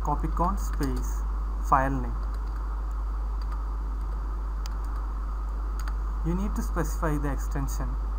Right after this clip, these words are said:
as dot A S M. Now check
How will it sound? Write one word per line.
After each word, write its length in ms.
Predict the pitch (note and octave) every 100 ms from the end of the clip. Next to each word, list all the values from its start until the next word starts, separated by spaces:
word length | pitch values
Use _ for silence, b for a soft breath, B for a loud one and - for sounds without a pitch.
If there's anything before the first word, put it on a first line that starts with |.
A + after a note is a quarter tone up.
| - - -
as 280 | C3 B2+ - D3
dot 200 | D#3 D#3+ -
A 60 | D3
S 280 | B2+ -
M. 120 | B2 - - - - - - - - - - - - - - - - - - - - - - - - - - - - - - - - -
Now 180 | D3 D3
check 120 | F#3